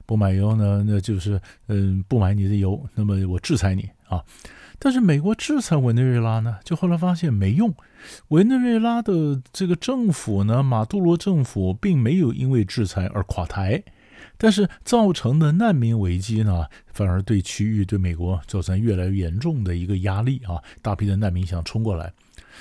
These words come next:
那怎么办呢？怎么办？后来美国就改变了策略。改变策略，在经过几个月的谈判啊，这个斡旋之后呢，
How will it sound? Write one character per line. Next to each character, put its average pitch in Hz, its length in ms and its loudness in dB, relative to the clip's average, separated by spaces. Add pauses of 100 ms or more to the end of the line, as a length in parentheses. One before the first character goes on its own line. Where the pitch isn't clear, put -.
(140)
那 220 80 -4
怎 202 140 -2
么 208 60 2
办 262 180 2
呢？ 240 160 -2 (320)
怎 101 140 0
么 104 60 2
办？ 110 100 0
后 110 140 -2
来 95 180 0 (180)
美 101 160 0
国 104 160 -2
就 120 120 -2
改 85 320 -4
变 208 220 2
了 147 80 4
策 98 240 -4
略。 85 160 -4 (680)
改 143 140 2
变 208 180 4
策 170 140 2
略， 139 180 0 (140)
在 123 140 2
经 131 200 0
过 127 140 2
几 98 220 -4
个 92 80 -2
月 123 120 0
的 104 120 0
谈 98 280 -2
判 107 320 0
啊， 98 280 0
这 104 120 -4
个 98 100 0
斡 107 260 0
旋 90 280 -2
之 104 120 -2
后 120 180 2
呢， 87 160 0